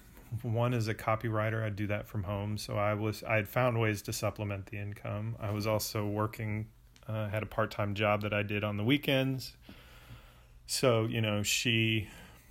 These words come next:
had her time with him, got to do all her mom stuff on the weekends. It was, it was very much a team operation, I think. And I, I think we both felt that way about it, that we were in it together again and doing,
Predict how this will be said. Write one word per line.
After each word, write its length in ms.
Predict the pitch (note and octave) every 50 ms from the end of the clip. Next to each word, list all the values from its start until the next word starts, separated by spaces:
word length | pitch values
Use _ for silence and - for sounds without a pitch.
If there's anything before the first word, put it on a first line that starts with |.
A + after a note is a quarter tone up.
| - - - - - -
had 260 | - - A#2 G2+ F#2
her 160 | F2+ A#2+ A#2 G#2+
time 340 | - - A#2 G#2 G2+ G#2
with 120 | G2+ G2+ -
him, 380 | - A2+ A2 G#2 G#2 G#2+ G#2+
got 200 | G2+ G2+ G2+ G#2+
to 100 | - -
do 260 | G#2+ G#2 G#2+ G#2 G#2 G2+
all 160 | G2+ G2+ G2
her 200 | - - B2+ C#3+
mom 300 | C3 A#2 A2 A2 G#2+ G#2+
stuff 540 | G#2+ - - A#2 G#2+ A2 A2 - - - -
on 140 | - A2+ G#2
the 80 | G#2 G#2+
weekends. 720 | G#2 G#2+ G#2+ A2 A#2 A2 G#2+ G#2+ G#2+ G#2+ A2 G#2+ A2 - - - - - - - - - - - - - - - - - - - - - - - -
It 140 | B2 A#2+ A2+ A2+
was, 340 | A2 A2+ G#2+ G2+ - -
it 140 | - - B2
was 180 | A#2 A#2 A#2 A2+
very 180 | A#2+ B2 B2
much 220 | A#2+ A#2+ A#2 A#2 -
a 40 | G#2+
team 540 | - - - B2+ A#2+ A#2+ A#2 A2+ A2+ A2+ - - - - - - - - - -
operation, 600 | A2 G#2 - - G#2+ G#2+ B2+ D#3 - - A#2+ G#2+
I 80 | G#2
think. 280 | G#2+ - A2+ G#2+ A2 -
And 80 | A2
I, 120 | A2 G#2+ G#2 - - -
I 160 | A2+ G#2 A#2
think 280 | A#2 - - D#3+ D3+ -
we 80 | C#3
both 260 | B2+ A#2+ B2 B2 A#2+ - - -
felt 300 | - - C3 A#2+ A#2 A#2
that 160 | - A#2 A#2 A#2
way 120 | A2+ A2
about 260 | G#2+ G#2+ A2+ A#2 A2
it, 140 | G#2 A2 -
that 100 | - A2+
we 120 | G#2+ G#2+
were 120 | G#2 G#2 G#2
in 120 | G#2+ G#2+
it 100 | G#2+ -
together 440 | - - G#2 G#2+ A2 A2 A2 G2+ G2
again 380 | G2 G2 G2+ G#2 G#2+ G#2 G#2+ A2+ - - - - - - - - - - - - - -
and 200 | A2 G#2 G#2 G2
doing, 480 | G#2+ G#2+ G#2+ G#2+ G#2 G#2 G#2 G#2 G#2